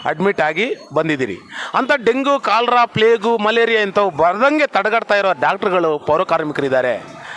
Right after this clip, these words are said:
ಆದರೆ ಒಂದಷ್ಟು ಕಸ ಗುಡಿಸೋರನ್ನ ನೀವು ಡಿ ಪಿ ಎಸ್ ಸಿಸ್ಟಮ್ಗೆ ತಂದು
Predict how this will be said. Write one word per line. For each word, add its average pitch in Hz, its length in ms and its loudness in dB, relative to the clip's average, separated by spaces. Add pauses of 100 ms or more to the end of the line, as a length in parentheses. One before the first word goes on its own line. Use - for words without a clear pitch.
(300)
ಆದರೆ 233 540 0 (160)
ಒಂದಷ್ಟು 302 500 0
ಕಸ 226 260 -2 (420)
ಗುಡಿಸೋರನ್ನ 277 600 2
ನೀವು 226 340 2
ಡಿ 196 180 -2
ಪಿ 240 140 -2
ಎಸ್ 226 120 0
ಸಿಸ್ಟಮ್ಗೆ 202 360 0
ತಂದು 190 560 0